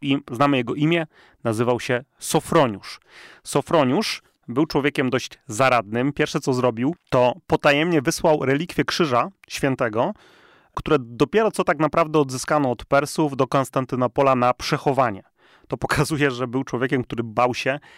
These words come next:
że ci dzikusi wejdą do miasta i mogą te relikwie zbezcześcić. On oczywiście swoje myśli zostawił nam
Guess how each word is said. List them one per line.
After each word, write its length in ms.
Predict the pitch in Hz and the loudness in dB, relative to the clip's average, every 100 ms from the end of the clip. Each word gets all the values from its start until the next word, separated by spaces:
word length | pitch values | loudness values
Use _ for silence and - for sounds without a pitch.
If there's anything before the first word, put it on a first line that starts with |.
| - _ - | -20 _ -8
że 260 | 104 113 | -4 -4
ci 340 | - 123 117 - _ _ | -4 -6 -4 -6 _ _
dzikusi 680 | 107 135 - 160 - 139 175 - - | -6 -4 -2 -2 -2 -2 -4 -8 -6
wejdą 360 | 127 139 131 | -2 0 -2
do 80 | 120 | -2
miasta 460 | 123 120 - - 110 - | 0 -2 -2 -8 -8 -6
i 100 | 131 | -2
mogą 380 | 117 135 135 139 - _ - | 0 2 0 0 -10 _ -4
te 100 | 123 | -2
relikwie 520 | 120 107 - 110 107 120 - | -2 -4 -4 -2 -2 -4 -8
zbezcześcić. 840 | 110 107 123 - 110 - - - - - - - - | -6 -4 -4 -4 -8 -8 -16 -20 -20 -20 -20 -10 0
On 120 | 175 | 0
oczywiście 400 | 220 214 - 170 | 0 -2 -2 -2
swoje 300 | - 147 131 | 0 0 2
myśli 360 | 135 170 180 | 0 -2 -4
zostawił 520 | 131 135 - 151 143 127 | -4 -2 0 0 0 0
nam 280 | 123 131 | 0 0